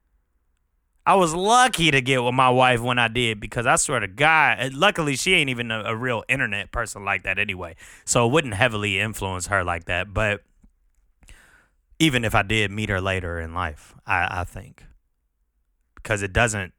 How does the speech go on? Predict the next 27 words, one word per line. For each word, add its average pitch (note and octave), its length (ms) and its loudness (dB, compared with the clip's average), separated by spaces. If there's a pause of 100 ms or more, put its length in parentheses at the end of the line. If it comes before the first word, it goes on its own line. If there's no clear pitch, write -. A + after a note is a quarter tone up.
(420)
super A2+ 440 -2
influence G2 580 -8
her F2+ 420 0 (120)
thinking F2 500 -2 (400)
in G#2 120 -6
that E2+ 220 0
way. F2 380 -4 (720)
Critical D#4 440 4
thinking C#3+ 500 2
is, A2+ 680 -2 (1600)
is B2+ 460 2 (140)
missing A#2+ 600 -2
right F#2 320 0
now. D#2+ 380 -10 (420)
And C3 300 2
that's D3+ 260 4
what C3 180 0
needs B2 260 -2
to F#2+ 80 -8
happen, G2 440 0
you E2+ 80 -12
know? F#2 280 -4 (600)
Uh, G#2 560 4
but A#2+ 260 2
yeah, A#2+ 220 4
we B2 220 0
think, C#3 560 -4